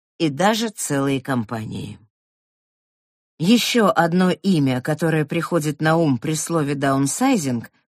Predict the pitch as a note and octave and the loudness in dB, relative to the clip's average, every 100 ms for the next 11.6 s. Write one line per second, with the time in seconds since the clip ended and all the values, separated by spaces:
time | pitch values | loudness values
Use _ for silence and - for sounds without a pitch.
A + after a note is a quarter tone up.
0 | - F#3 F3 C4 A#3+ G#3+ G3+ - F#3 B2+ | -10 -6 2 4 4 4 0 0 0 0
1 | - A2 A2+ - _ _ _ _ _ - | -4 -14 -14 -18 _ _ _ _ _ -8
2 | G3 A3+ C#4 B3 - G3 A2+ - _ _ | -4 0 0 -2 -4 -4 -4 -8 _ _
3 | _ _ _ _ _ _ _ B2 D#3+ F3 | _ _ _ _ _ _ _ -10 0 2
4 | C#4 A#3 A3+ - - E3 E3 G3 E3 F3 | 2 2 -2 -2 -10 -6 0 0 0 -2
5 | - F#3 D3 C3 D#3+ D3+ E3 F3 E3 C#3 | 2 2 2 0 -4 0 0 2 2 2
6 | C#3 C#3+ F#3 B3+ - C#3 A#2+ A#2 _ _ | 0 0 0 -2 -4 -6 -6 -8 _ _
7 | - D#3+ F3+ D#3+ G#3 A3+ F#3+ - _ F#3 | -8 -2 -2 0 0 -2 -2 -14 _ 2
8 | G#3+ G#3 G3+ G3+ F#3 - C4 A3+ G#3 G3+ | 4 4 2 -2 -2 2 4 4 2 0
9 | D#3+ D#3+ C#3 C#3+ C#3 C#3 C3 C3 C3+ D#3+ | -4 -2 -4 0 -2 0 0 0 0 2
10 | A#3 G#3+ F#3+ - - E3+ F#3+ F#3+ C#4 C#4 | 4 2 -2 -12 -10 -2 0 0 -2 -2
11 | F#3+ F#3+ G#3 G#3+ G3+ - | 0 2 4 4 0 0